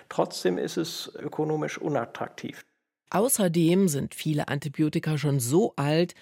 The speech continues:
Speaker 2: dass sie längst nicht mehr patentiert sind. Gerade das aber würde den Pharmafirmen höhere Preise sichern.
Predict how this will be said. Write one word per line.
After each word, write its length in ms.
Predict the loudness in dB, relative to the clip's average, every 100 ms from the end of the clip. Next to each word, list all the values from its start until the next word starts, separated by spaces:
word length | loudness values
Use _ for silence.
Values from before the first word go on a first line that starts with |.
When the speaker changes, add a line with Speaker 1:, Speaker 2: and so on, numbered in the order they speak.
| _ _
Speaker 2:
dass 160 | 0
sie 60 | 4
längst 340 | 4 2 -2
nicht 160 | -8 -6
mehr 100 | -4
patentiert 600 | -4 0 -2 0 -4 -4
sind. 280 | -8 -8 -14 _ _ _ -18 -10 0
Gerade 400 | 2 2 0 0
das 360 | 0 -2 -4 -4
aber 400 | -2 0 0 0
würde 240 | -2 -2
den 180 | -4 -4
Pharmafirmen 840 | -2 4 4 4 2 4 4 2 2
höhere 380 | 4 4 2 -2
Preise 460 | -4 0 2 2
sichern. 400 | 0 -4 -6 -10